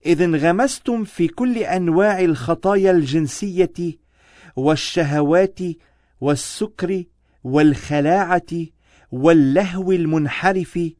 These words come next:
وعبادة الأصنام البغيضة. وهم يستغربون الآن أنكم لا تجارونهم في تيار انحلالهم هذا،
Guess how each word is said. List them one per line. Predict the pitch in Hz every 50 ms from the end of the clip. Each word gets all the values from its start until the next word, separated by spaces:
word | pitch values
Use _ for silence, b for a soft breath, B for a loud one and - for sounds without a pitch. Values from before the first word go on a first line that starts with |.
| b b b b b b b b
وعبادة | b 151 165 170 156 156 151 147 143 170 208 247 247 233 220 220 - 214
الأصنام | 190 185 - - - 180 180 - - - 170 175 196 220 233 233 226
البغيضة. | 214 196 175 156 139 151 160 151 135 185 226 233 180 143 131 - - - 110 104 _ _ _ _ _ _ _ _ _ _ b b b b b b b b b b
وهم | 147 151 180 185 180 208 214 202
يستغربون | 196 202 185 - - - 208 185 165 180 175 190 180 160 214 262 285 277 240
الآن | 208 185 180 - - 185 208 214 202 196
أنكم | 190 - - 185 185 180 180 175 - - 170 175 160
لا | 160 165 214 240 247
تجارونهم | 247 - 202 160 139 170 175 170 170 175 220 247 262 233 220 185 170 196 202 196 185
في | - - - 185 180
تيار | - - 180 160 160 156 190 214 233 233 220 208
انحلالهم | 196 185 165 - - - 165 160 151 170 190 196 185 180 165 165 175 170 160
هذا، | 147 156 175 180 160 123 120 113 110